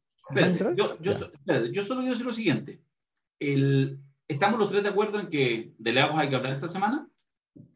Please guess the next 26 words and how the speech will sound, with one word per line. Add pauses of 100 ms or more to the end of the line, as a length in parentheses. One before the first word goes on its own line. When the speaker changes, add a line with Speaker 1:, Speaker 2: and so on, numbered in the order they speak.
(340)
Speaker 2:
Sí, (160)
Speaker 1:
Ya.
Speaker 2:
totalmente. (600)
Speaker 1:
Listo.
Speaker 2:
Totalmente.
Speaker 1:
O
sea,
primer
punto,
la
hizo. (1120)
Solo
quiero
decir
eso. (540)
No
sé
qué
hizo, (840)
pero
la
hizo. (380)
Speaker 2:
Timbre
y
estampilla.
Speaker 1:
Adelante,